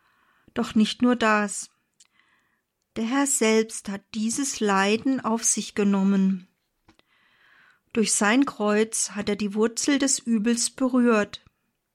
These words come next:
Das war seine Sendung. Aus diesem Grunde hat Herr Petrus energisch zurechtgewiesen, als dieser ihn von Leid und Tod abhalten wollte.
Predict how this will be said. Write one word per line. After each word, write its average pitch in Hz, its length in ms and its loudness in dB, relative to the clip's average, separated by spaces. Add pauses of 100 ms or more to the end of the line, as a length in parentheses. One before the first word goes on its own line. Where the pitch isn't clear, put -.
(1000)
Das 202 380 0
war 226 140 2
seine 247 340 2
Sendung. 214 720 0 (960)
Aus - 180 -12
diesem 302 380 4
Grunde 208 640 2 (360)
hat - 200 -12
Herr 220 80 -4
Petrus 226 880 -2
energisch 220 640 2
zurechtgewiesen, 247 1080 0 (680)
als - 260 -2
dieser 240 480 2
ihn 277 340 2 (720)
von 220 300 0
Leid 208 440 2
und 269 180 0
Tod 254 420 -4
abhalten 214 640 0
wollte. 196 580 -2